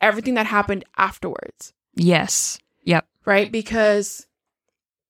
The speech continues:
Speaker 1: there's scenes in the show where she's, like, sobbing to her friends. Her friends don't even know who this kid is.
Speaker 2: Mm-hmm.
Speaker 1: Her parents didn't even know who he was.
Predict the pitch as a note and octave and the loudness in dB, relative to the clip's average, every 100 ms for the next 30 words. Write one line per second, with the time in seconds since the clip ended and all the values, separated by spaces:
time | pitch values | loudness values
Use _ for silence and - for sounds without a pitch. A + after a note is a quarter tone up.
0 | _ - A3+ A3 - - - - B3+ C4 | _ -4 0 0 -2 -10 -12 -6 -2 0
1 | C4 A#3+ A3 - A#3 G#3+ A3+ A3+ G#3 F#3+ | 2 0 0 0 4 6 6 4 4 2
2 | E3+ - A#3 G#3 F#3+ - - F#3 G3+ B3 | 0 -4 -2 0 -2 -2 0 2 2 0
3 | C#4 C4 G3+ F#3+ A3 A#3+ D#4 E4+ E4+ C#4 | 0 0 0 -2 -4 -8 -6 -4 -2 -2
4 | A3+ G3 G#3 B3 - G#3 C#3+ E3+ B3 - | 0 -2 0 -2 -2 -6 -6 -8 -10 -2
5 | G3 F#3 B3 - D4 E4+ F4 B3 A3+ G3 | 0 4 4 4 0 -6 -4 -4 -2 -2
6 | F#3+ F#3+ F#3 F3+ F3+ D3 - B3 | -4 -6 -8 -10 -8 -6 -4 -6